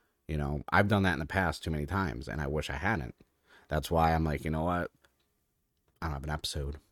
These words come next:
I got something." Like, mm, this wasn't a plan. This was not my plan. <laughs> So,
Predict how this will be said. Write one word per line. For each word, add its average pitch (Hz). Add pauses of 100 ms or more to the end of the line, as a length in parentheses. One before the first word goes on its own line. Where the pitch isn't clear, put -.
(220)
I -
got 71
something." 67 (440)
Like, 71 (800)
mm, 87 (300)
this 127
wasn't 107
a 76
plan. 101
This -
was 82
not 82
my -
plan. -
<laughs> - (240)
So, 123